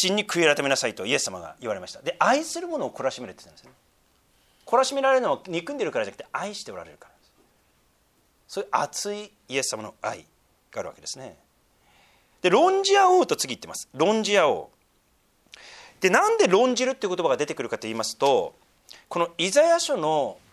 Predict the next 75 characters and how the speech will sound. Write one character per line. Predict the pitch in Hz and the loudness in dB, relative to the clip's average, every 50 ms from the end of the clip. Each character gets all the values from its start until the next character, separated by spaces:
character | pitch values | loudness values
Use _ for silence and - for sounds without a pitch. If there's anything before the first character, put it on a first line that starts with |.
| _ _ _ | _ _ _
こ | - 165 | -4 -2
の、 | 160 151 143 143 135 - - | 2 2 2 2 0 -2 0
え | 135 135 | 0 0
っ | 131 | 0
と、 | - - | -2 -4
こ | - 139 | -2 -2
の | 135 127 | -2 -2
始 | - - 180 175 240 247 | 2 2 2 2 2 2
ま | 262 262 | 2 2
り | 254 | 2
の | 247 240 | 0 -4
言 | - - 208 220 208 | -6 -6 -6 0 0
葉 | 202 | 0
で | - - | 0 0
す | - - | -4 -6
ね。 | 135 147 | -6 -4
こ | - 143 | -4 -4
の | 127 123 - - | -6 -8 -8 -6
イ-、 | 135 147 156 - - | -6 -6 -4 0 0
え、 | 135 131 123 - | 0 0 0 -4
イ | - 143 147 | -4 -2 2
ザ | 143 139 | 4 4
ヤ | 131 123 110 | 4 4 2
が | 107 | 0
語 | - - 127 - 127 | -4 -6 0 0 0
っ | 123 - | 0 2
て | 127 | -2
い | 117 | -2
る | 113 | -2
言 | - 120 | -2 -2
葉 | 117 117 113 | 0 0 0
は | 101 | 0
で | 80 78 | -2 -4
す | - - | -8 -8
ね、 | 107 104 85 - _ _ _ _ _ _ _ - _ _ - - _ | -10 -12 -12 -14 _ _ _ _ _ _ _ -20 _ _ -20 -20 _
法 | - - - 277 302 330 349 359 349 | -14 -4 0 4 4 6 6 4 2
廷 | 359 - 302 311 302 302 302 | 0 -4 -4 -2 -2 -2 -2
を | 294 277 254 | -2 -4 -6
想 | - - - 220 208 | -6 -4 -4 -4 -4
定 | 196 - 165 147 | -2 -2 -4 -4
し | - | -2
て | - 127 | -4 -6
る | 113 | -8
ん | 80 | -8
で | - | -12
す。 | - - | -16 -12
こ | - 120 | -8 -8
の、 | 117 101 - _ _ - _ _ | -8 -8 -10 _ _ -20 _ _
な | - 120 | -10 -10
ん | |
か | - - | -8 -6
こ | 110 98 | -6 -6
の、 | 82 73 - - | -6 -10 -14 -12
ひ | - - - - | -10 -10 -10 -10
ょ-、 | - _ _ _ | -12 _ _ _
法 | - _ - 147 143 139 | -20 _ -2 0 0 0
廷 | - 139 127 120 | 0 -2 -2 -2
ね。 | 131 - - _ _ _ _ _ _ _ _ _ _ _ _ _ _ | -4 -10 -16 _ _ _ _ _ _ _ _ _ _ _ _ _ _
で、 | - 180 - | -2 -2 -2
神 | - - - - 349 403 403 403 349 | -2 -2 2 2 2 4 2 0 2
ご | - 220 196 | 2 2 2
自 | 185 226 | 2 2
身 | - - 175 147 117 | 2 2 0 0 2
が、 | 110 123 127 120 98 73 - - _ _ _ _ _ _ _ _ _ _ _ _ _ _ _ | 4 4 4 4 2 -2 -6 -12 _ _ _ _ _ _ _ _ _ _ _ _ _ _ _
こ | - - 123 | -8 -4 -2
の | 123 120 110 - _ _ | -2 -2 -4 -6 _ _
告 | - 240 247 - | -6 -4 -4 -4
訴 | - 113 | -4 -4
し | - | -4
て | - 98 | -6 -8
る | 80 - | -10 -12
ん | |
で | - | -16
す | - - | -16 -16
ね。 | 123 - | -16 -18